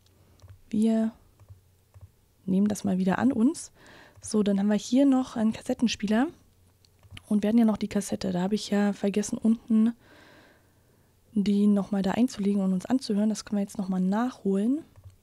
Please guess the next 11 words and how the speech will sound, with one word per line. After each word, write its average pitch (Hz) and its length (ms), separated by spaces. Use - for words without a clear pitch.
Und 214 120
dann 202 100
stopfen - 320
wir - 20
das 202 160
mal 190 80
da 180 120
rein 240 280
und 247 320
schalten 208 400
auch. 196 520